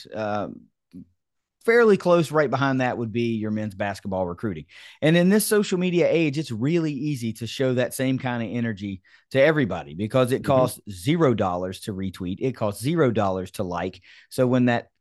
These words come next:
Speaker 1: you know, announcement comes out from, say, the women's basketball team or the tennis team or the softball team or the baseball team, it, it, it's,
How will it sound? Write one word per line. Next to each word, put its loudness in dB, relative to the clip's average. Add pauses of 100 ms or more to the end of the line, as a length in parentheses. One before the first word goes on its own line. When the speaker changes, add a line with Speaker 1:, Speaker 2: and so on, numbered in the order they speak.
(140)
Speaker 1:
you -4
know, -2
announcement -2
comes 0
out -2
from, -4
say, -4
the -6
women's -6
basketball -6
team -6
or -6
the -8
tennis -6
team -6
or -6
the -10
softball -4
team -6
or -4
the -6
baseball -2
team, -6 (420)
it, 2
it, 2
it's, -4